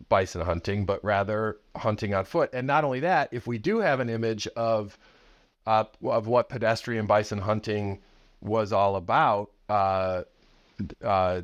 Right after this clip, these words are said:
typically what we envision is this practice, which was common, you know, places like Montana and other places, uh, in the, in the period, you know, before and alongside of equestrian bison hunting, where, uh, teams of runners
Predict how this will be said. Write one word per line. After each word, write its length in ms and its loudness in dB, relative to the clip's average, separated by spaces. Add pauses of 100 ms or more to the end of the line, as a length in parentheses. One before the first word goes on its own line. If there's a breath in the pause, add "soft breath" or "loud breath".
typically 760 -2
what 240 -2
we 220 -4
envision 600 -2
is 300 -6
this 180 -2
practice, 560 -2
which 180 -4
was 120 -4
common, 500 -2 (380 loud breath)
you 80 -6
know, 100 0
places 400 -4
like 160 0
Montana 640 0
and 120 -4
other 140 -2
places, 560 -4 (440 soft breath)
uh, 340 0 (120)
in 200 0
the, 80 -2 (300)
in 120 2
the 60 -2
period, 640 -2 (140)
you 80 -2
know, 140 2
before 560 -4
and 100 -2
alongside 640 0
of 280 -2
equestrian 580 -2
bison 300 0
hunting, 420 -4
where, 360 -4 (440 soft breath)
uh, 200 2
teams 420 0
of 120 0
runners 640 0